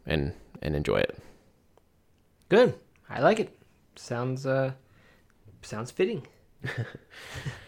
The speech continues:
Speaker 1: Yeah.
Speaker 2: Good. Well, good for you. And, uh, yeah, you're still gonna have to, still gonna have to do the, have, dealing with a little harder schedule, right?
Speaker 1: Yeah,
Speaker 2: But, uh,
Speaker 1: absolutely. Yeah, and, and I'll have to just be okay with that. You know, that those, those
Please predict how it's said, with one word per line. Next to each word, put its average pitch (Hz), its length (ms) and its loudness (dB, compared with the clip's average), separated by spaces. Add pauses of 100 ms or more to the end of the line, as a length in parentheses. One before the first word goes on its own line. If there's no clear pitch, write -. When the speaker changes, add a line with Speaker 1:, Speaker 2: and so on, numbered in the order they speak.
(160)
Speaker 1:
Yeah. 208 320 12 (640)
Speaker 2:
Good. 226 200 6 (160)
Well, 170 140 4
good 214 120 8
for 214 60 4
you. 127 180 8 (400)
And, 131 340 6
uh, 127 380 10
yeah, 180 140 6
you're 120 100 6
still 151 120 4
gonna 139 140 4
have 139 100 -2
to, 120 60 -10
still 170 140 2
gonna 185 120 10
have 185 80 -2
to 180 60 -6
do 185 180 4
the, 190 300 6 (1200)
have, 170 460 4
dealing 196 240 8
with 196 120 6
a 202 40 2
little 208 180 8
harder 202 220 8
schedule, 190 360 6
right? 180 280 6 (180)
Speaker 1:
Yeah, 175 240 12
Speaker 2:
But, - 100 10
uh, - 40 12
Speaker 1:
absolutely. 165 600 10
Yeah, 151 140 12
and, 123 180 12
and 131 260 12
I'll 131 160 12
have 131 140 10
to 127 160 10
just 120 200 0
be 127 120 10
okay 135 200 8
with 131 260 2
that. - 200 8
You 123 100 6
know, 117 160 10 (260)
that 117 240 8
those, 113 360 8
those 120 420 6